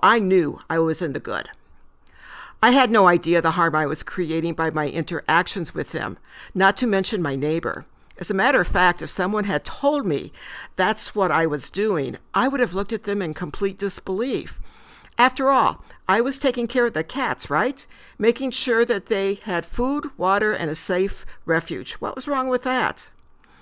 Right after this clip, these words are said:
I was viewing the situation from a better than perspective.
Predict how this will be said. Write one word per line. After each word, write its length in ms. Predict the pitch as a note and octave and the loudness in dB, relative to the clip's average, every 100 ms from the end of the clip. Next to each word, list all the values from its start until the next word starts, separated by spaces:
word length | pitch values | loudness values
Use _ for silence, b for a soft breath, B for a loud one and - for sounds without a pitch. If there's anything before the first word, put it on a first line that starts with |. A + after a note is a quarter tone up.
| B B B B - | B B B B 4
I 140 | B3+ | 4
was 180 | D#4 C#4+ | 4 0
viewing 300 | - A#3 G#3+ | -2 0 0
the 80 | G3+ | 0
situation 720 | A#3 F#3+ G#3 E3 E3 F3+ E3+ | -2 -4 -2 0 0 -2 -6
from 260 | - E3 D3 | -4 -4 -2
a 160 | D3+ | -4
better 340 | - E3+ E3 E3 | -2 2 4 4
than 360 | D3 C#3 - E3+ | 2 -2 -4 -10
perspective. 720 | - - - G2 - - - | -8 -8 -6 -8 -8 -10 -12